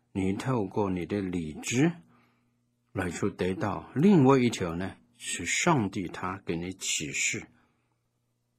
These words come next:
所以从感官、从具体事物得来的概念，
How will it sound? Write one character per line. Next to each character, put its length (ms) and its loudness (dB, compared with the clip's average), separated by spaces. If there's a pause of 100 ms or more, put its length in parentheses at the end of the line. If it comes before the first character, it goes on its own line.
(800)
所 160 4
以 20 4
从 320 4
感 320 4
官、 220 4
从 280 0
具 300 0
体 140 -2
事 240 -4
物 160 -2
得 300 4
来 200 0
的 160 -4 (100)
概 200 6
念， 480 2